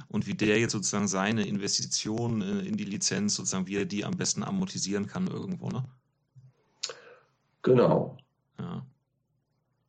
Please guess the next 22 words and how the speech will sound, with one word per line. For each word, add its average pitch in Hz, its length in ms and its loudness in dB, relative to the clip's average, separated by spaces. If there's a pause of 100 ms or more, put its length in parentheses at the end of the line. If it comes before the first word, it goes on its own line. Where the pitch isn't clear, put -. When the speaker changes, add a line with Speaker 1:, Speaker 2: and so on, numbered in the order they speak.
Speaker 1:
Okay. 98 320 -8 (220)
Speaker 2:
Und 131 120 8
es 135 140 4
ist 143 160 6
halt 147 180 6
auch 120 200 6
immer 123 220 8
so 120 120 2
die 113 140 4
Frage, 104 580 6
welche, 104 340 6
äh, 98 1160 6
welche 110 440 6
Nutzung 117 1120 6 (400)
muss 117 360 8
wirklich 110 280 4
vergütet 104 500 6
werden, 104 300 8
welche 104 280 6
schadet 107 800 6 (200)
den 107 380 8
Rechteinhabern, 98 1120 6